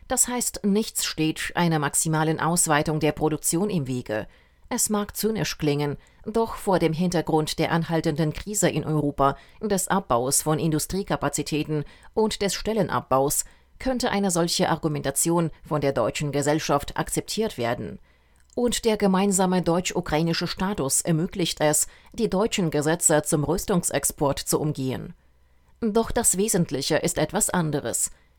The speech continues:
Die deutschen Behörden machen ebenso wie die E-U-Führung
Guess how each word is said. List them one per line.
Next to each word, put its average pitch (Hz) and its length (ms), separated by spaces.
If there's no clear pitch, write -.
Die 190 160
deutschen 170 400
Behörden 160 640
machen 175 380
ebenso 165 600
wie 160 160
die 151 240
E-U-Führung 170 580